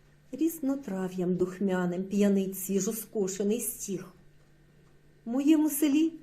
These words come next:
пахне фарбою свіжість парканова. І калина суцвіття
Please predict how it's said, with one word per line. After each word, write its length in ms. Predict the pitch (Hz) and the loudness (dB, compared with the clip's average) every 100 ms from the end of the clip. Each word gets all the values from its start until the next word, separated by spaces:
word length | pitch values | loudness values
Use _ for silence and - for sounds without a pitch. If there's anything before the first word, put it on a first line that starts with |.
| - - _ _ _ | -20 -20 _ _ _
пахне 460 | 254 320 - 277 277 | 0 2 0 0 2
фарбою 680 | - 294 311 254 262 269 269 - - | 4 4 4 2 -2 -2 -4 -8 -12
свіжість 680 | - - 170 170 - - - | -10 -8 -8 -8 -12 -16 -14
парканова. 680 | 147 - 156 165 156 160 160 - _ _ _ _ _ - _ - | -12 -8 -6 -4 -6 -10 -18 -20 _ _ _ _ _ -20 _ -8
І 100 | 202 | -2
калина 520 | 214 185 208 208 208 | 0 2 2 2 0
суцвіття 720 | - 208 - 202 202 - 190 | -2 -6 0 2 2 -2 -10